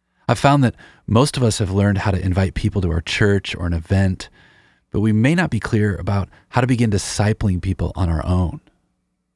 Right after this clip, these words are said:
As we lean in on the how even more, our objective for this session is to experience the Spirit's power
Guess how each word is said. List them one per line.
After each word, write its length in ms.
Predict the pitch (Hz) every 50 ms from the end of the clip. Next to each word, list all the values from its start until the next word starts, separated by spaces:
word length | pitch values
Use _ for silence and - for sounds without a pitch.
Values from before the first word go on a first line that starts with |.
| _ _ _ _ _ _ _ _ _ _ _ _ _ _ _ _ _ _ _ _ _ _ _ _ _ _ _ -
As 100 | 131 117
we 140 | 127 135 123
lean 200 | 131 156 170 160
in 160 | 143 143 135
on 220 | 120 107 98 98 92
the 120 | 95 90
how 540 | - - - - - 147 143 139 123 101 85
even 240 | 73 82 - 80 80
more, 380 | 78 71 - 107 - - - _ _ _ _ _ _ _ _ _ _ _ _ _ _ _ -
our 100 | 113 113
objective 460 | 123 117 - 127 123 123 - 131 -
for 120 | - 123
this 180 | 104 104 110 -
session 440 | - - 95 92 - - 82 104 - _ _ _ _ _ _ _ _ _ _ _ _ _ _ _ -
is 80 | 107
to 120 | - - 95
experience 920 | - - 101 - - - - - - 113 107 110 117 120 127 131 - -
the 100 | - 92
Spirit's 540 | - - - - - 104 98 98 98 - -
power 560 | - - - - 92 87 85 80 - - -